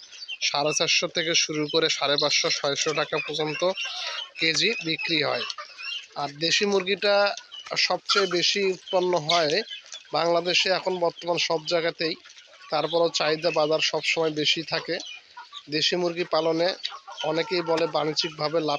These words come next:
করা সম্ভব নয়। আসলে ভাই, অনেকেই বাণিজ্যিকভাবে লাভ করা সম্ভব নয়, কথা সত্য, কিন্তু সেভাবে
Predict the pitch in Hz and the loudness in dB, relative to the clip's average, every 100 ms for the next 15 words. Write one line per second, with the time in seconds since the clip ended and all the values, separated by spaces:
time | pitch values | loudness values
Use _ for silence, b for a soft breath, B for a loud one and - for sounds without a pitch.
0 | - 156 151 - 160 160 147 147 120 - | -2 -2 0 -2 -2 -2 -2 -4 -6 -8
1 | B B B B 156 - 180 170 175 165 | B B B B 0 2 2 2 2 2
2 | 170 165 190 165 160 165 170 - 170 180 | 0 0 -2 0 0 -2 -4 -2 0 2
3 | 165 151 - 175 160 165 165 160 - 160 | 0 -2 -2 0 0 -2 -2 -4 -2 -2
4 | - 151 151 - 165 - 143 - 160 151 | -2 -2 -2 -2 -4 -2 -4 -4 -4 0
5 | 226 285 - - - - - - 170 170 | -2 -2 -14 -20 -16 -16 -6 -2 0 2
6 | 165 190 | 2 2